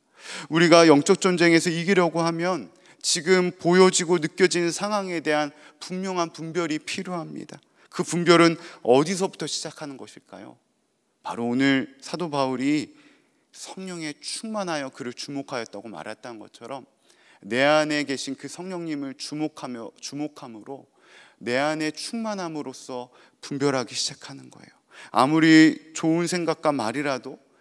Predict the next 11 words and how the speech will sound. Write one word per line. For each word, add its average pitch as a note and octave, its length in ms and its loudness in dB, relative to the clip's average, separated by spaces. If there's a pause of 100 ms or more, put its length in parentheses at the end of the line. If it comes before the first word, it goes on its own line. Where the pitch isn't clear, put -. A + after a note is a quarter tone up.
(260)
평안이 G3 560 -8
깨어지고 D3+ 880 -6 (160)
하나님이 F3+ 680 -8
깨어지는 F3 760 -8
것들, - 400 -16 (960)
내 C3 180 0
안에 E3+ 600 4 (220)
어떠한 E3+ 440 -2
주님께서 F3 760 -4
허락하시는 E3+ 760 -4 (260)
평안함이 F#3+ 640 -6